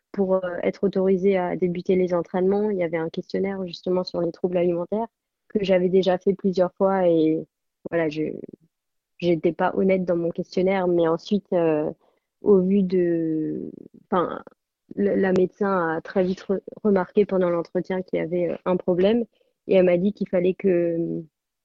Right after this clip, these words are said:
j'aille voir la diététicienne très rapidement. Donc, elle m'a fixé un rendez-vous, euh, deux, trois jours après.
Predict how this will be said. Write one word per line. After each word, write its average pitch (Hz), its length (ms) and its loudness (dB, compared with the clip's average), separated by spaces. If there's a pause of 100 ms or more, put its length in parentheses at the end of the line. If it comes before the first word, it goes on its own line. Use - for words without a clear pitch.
(280)
j'aille 185 220 6
voir 196 200 4
la 180 140 4
diététicienne 190 720 0
très 190 180 -2
rapidement. 180 480 -2
Donc, 190 200 -4
elle 175 80 0
m'a 170 100 -2
fixé - 360 -4
un 185 100 2
rendez-vous, 180 600 0
euh, 175 100 -2
deux, 180 160 0
trois 180 240 -4
jours 180 160 0
après. 196 320 -4